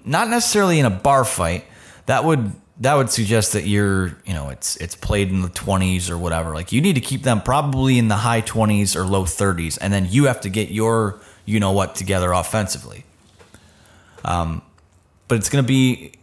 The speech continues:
you're, you're gonna have to get them in a lower scoring game that they wanna play, a slower tempo game that they wanna play, um, which I, I certainly think when you look at the two teams, I know Michigan to a certain extent wants to slow you down. I think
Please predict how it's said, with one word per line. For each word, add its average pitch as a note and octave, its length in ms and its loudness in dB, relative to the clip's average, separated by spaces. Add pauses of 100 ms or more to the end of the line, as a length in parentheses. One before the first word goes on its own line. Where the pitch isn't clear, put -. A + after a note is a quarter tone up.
(140)
you're, G#2 180 -8
you're A2 160 -4
gonna B2 160 2
have B2+ 240 2
to A2+ 60 -8
get A2 160 -2
them B2+ 140 2
in A#2+ 60 4
a A2+ 60 4
lower G2 360 0
scoring A2+ 460 2
game G2+ 220 2
that G#2 100 -2
they G#2+ 80 2
wanna G2 260 0
play, G2 260 -2
a G2 60 0
slower G2+ 460 0
tempo A2 400 -2
game G2+ 260 0
that F#2+ 120 -4
they G2 100 -4
wanna F2+ 240 -4
play, D#2 440 -10 (500)
um, D#2 500 -4 (180)
which - 280 -6
I, D#2+ 140 -2
I G2 100 0
certainly C3 380 0
think - 500 -2 (480)
when G#2+ 140 2
you B2+ 80 4
look C3 140 2
at A#2 60 -4
the A2 80 0
two G2+ 180 -2
teams, A2+ 540 0
I G2 60 -4
know F#2+ 80 -2
Michigan A2 420 0
to G#2 80 0
a F#2+ 40 0
certain A2+ 280 0
extent G#2 320 -2
wants G#2 320 -2
to - 100 -8
slow - 280 0
you F2+ 160 -2
down. G2+ 420 -2 (500)
I G2+ 140 -4
think A2 340 -2